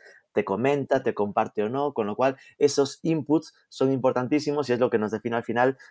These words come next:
el nivel de, eh, de, de amor, que al final es este concepto de pasión que estamos provocando con una comunidad y que es al final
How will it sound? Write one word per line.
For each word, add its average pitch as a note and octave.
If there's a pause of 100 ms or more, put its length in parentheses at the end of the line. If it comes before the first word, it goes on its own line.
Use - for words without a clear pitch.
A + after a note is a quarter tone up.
(100)
el A#2
nivel A2+
de, A#2 (240)
eh, A2
de, G#2
de G#2+
amor, E3 (260)
que A#2
al G#2
final A2+
es -
este A2+
concepto A#2
de G#2+
pasión C3+ (240)
que -
estamos A2
provocando G#2+
con G#2+
una A2+
comunidad A#2
y C3+
que C#3+
es C3+
al A#2+
final C#3